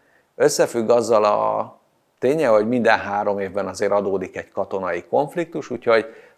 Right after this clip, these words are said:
három évig katona minden felnőtt,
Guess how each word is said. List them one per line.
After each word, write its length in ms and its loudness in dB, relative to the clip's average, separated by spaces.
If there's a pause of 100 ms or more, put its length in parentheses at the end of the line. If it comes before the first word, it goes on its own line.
(160)
három 440 0
évig 320 -6
katona 440 -6
minden 420 -10
felnőtt, 600 0